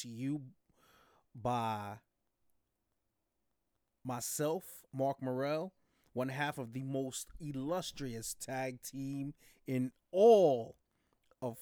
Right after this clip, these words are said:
professional wrestling. And I'm gonna get right into it.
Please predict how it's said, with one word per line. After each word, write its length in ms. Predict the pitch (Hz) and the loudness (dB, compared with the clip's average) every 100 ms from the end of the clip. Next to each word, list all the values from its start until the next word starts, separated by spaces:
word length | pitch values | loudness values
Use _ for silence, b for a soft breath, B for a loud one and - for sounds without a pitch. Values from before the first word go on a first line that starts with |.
| - | -16
professional 1300 | - 127 - - - 190 165 - - 143 127 117 113 110 | -6 -6 -6 -12 -2 0 0 -2 -4 -2 -2 -2 -4 -2
wrestling. 880 | 131 143 - - 147 160 175 208 247 _ _ b b b b b b b _ | 0 0 -6 -10 -4 -4 -2 -6 -8 _ _ b b b b b b b _
And 180 | 147 139 | -8 -4
I'm 160 | 147 185 | -4 -2
gonna 200 | 175 143 | 0 0
get 280 | 139 135 | 2 0
right 160 | 123 139 | 0 -2
into 460 | 131 127 - 120 107 | -2 -2 0 -2 -2
it. 140 | 98 | -6